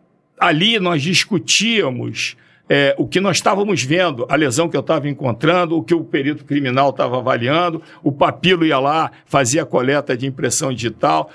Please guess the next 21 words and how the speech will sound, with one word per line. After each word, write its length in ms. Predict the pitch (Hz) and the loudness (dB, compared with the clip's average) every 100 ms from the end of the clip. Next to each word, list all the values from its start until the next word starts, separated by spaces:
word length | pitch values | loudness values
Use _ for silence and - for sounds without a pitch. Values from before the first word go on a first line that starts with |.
| - - | -8 -4
Então, 200 | 143 208 | 0 2
essa 320 | - 196 - | 2 0 0
ideia 480 | 156 120 175 165 127 | -2 0 0 2 -2
da 160 | 113 117 | -2 -4
criação 520 | 135 127 107 - 156 | 0 0 0 -4 -4
do 100 | 117 | -4
Grupo 340 | 113 131 127 | -4 -4 -4
gelc 480 | 92 117 147 127 - _ - - - | -2 2 2 0 -8 _ -20 -10 -2
é 80 | |
uma 160 | 139 147 | 0 0
coisa 460 | - 156 160 170 160 - _ | 0 -2 0 -2 -4 -16 _
extraordinária, 1400 | 208 233 - - 220 160 151 196 190 175 139 127 143 143 | 0 2 -2 0 0 2 0 0 0 -2 0 0 0 -2
que 80 | 139 | -4
a 40 | |
Polícia 360 | - 135 160 190 | -4 0 0 0
Civil 400 | 143 151 104 151 | -2 -2 -2 -2
foi 180 | - 123 | 0 -4
pioneira 600 | - 262 214 135 196 175 | 0 0 2 2 2 0
em 40 | |
fazer 320 | 123 139 117 117 | 0 -2 0 -2
isso. 220 | 147 | -2